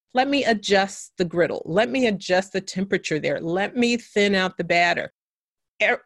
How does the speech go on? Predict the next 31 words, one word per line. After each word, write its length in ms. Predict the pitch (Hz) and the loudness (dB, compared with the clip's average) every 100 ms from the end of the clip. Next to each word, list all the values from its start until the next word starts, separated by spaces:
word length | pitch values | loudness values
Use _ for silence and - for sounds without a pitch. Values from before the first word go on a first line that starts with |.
| _ | _
all 180 | 214 294 | 4 6
the 100 | 349 | 4
while, 460 | 285 247 226 254 - | 4 4 4 2 2
others 260 | 226 277 269 | 0 2 2
are 100 | 262 | 2
waiting 360 | 220 220 240 | 4 4 4
with 100 | 240 | 2
their 140 | 226 233 | 2 0
plates. 560 | - 330 247 240 - | 2 2 2 -2 -4
You 80 | 214 | -2
know, 100 | 196 | 0
the 120 | 190 170 | 0 0
dog, 560 | 180 185 208 220 226 | 4 6 6 4 0
the 40 | 214 | -2
baby, 600 | 175 196 196 214 214 208 | 0 0 0 -2 -2 -2
the 100 | 180 | 0
garbage 480 | 170 175 180 208 | 2 2 2 0
is 100 | 185 | 0
gonna 200 | 180 180 | 0 0
get 240 | 165 180 - | 0 0 2
that 240 | 180 190 | 0 2
first 320 | 214 233 247 | 4 4 4
pancake, 600 | 311 277 320 262 208 226 | 0 0 0 0 2 2
and 160 | 208 196 | 2 2
then 200 | 214 226 | 2 2
all 200 | 202 226 | 4 4
the 80 | 247 | 4
good 220 | 277 311 | 0 -2
stuff's 320 | - 294 240 | 0 0 0
coming. 360 | - 196 117 - _ _ _ _ | -2 -2 -2 -8 _ _ _ _
Well, 320 | 262 262 254 | 2 2 0